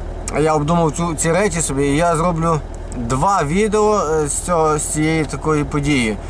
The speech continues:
Отож, перше відео я запишу, як, як я робитиму, е, як я формуватиму саме оцей клад.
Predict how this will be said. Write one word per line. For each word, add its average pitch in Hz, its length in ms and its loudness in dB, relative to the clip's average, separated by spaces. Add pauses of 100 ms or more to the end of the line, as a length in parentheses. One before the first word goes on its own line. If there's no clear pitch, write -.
(320)
Отож, 151 180 -2
перше 170 380 0
відео 156 320 2
я 147 200 2
запишу, 143 420 -2
як, 143 300 0 (840)
як 147 200 0
я 156 100 2
робитиму, 139 580 0 (680)
е, 120 500 2 (540)
як 147 240 0
я 156 160 2
формуватиму 156 720 2
саме 127 240 -2
оцей 123 260 -2
клад. 170 340 0